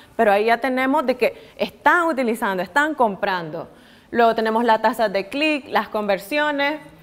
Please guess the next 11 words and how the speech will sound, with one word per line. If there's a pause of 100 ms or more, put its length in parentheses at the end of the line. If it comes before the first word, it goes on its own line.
(420)
Eh,
otros
detalles
a
tomar
en
cuenta,
la
comparación
de
expectativas.